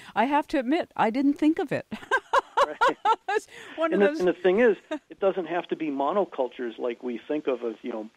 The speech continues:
Speaker 2: thousands and thousands of acres of almonds in the Central Valley of California. No,
Speaker 1: Right.
Speaker 2: whatever the,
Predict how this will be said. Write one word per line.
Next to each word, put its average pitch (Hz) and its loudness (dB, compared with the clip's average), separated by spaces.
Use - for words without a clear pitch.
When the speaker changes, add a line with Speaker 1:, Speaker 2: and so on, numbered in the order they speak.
Speaker 2:
thousands 123 -4
and 113 -8
thousands 127 0
of - -14
acres 127 -2
of 113 -12
almonds 135 -2
in 113 -12
the 113 -12
Central 123 -8
Valley 117 -2
of 110 -10
California. 127 -6
No, 175 -10
Speaker 1:
Right. 202 -4
Speaker 2:
whatever 156 4
the, 135 -2